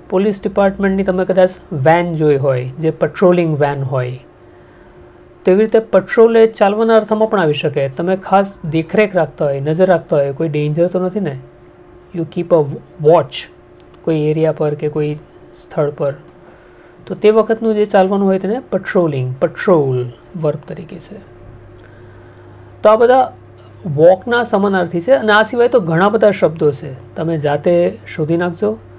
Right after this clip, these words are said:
વોકના સમાનાર્થી શબ્દો અને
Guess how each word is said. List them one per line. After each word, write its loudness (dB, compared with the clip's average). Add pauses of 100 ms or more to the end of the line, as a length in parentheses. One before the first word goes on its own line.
(380)
વોકના 0 (220)
સમાનાર્થી -4
શબ્દો -6 (1120)
અને -6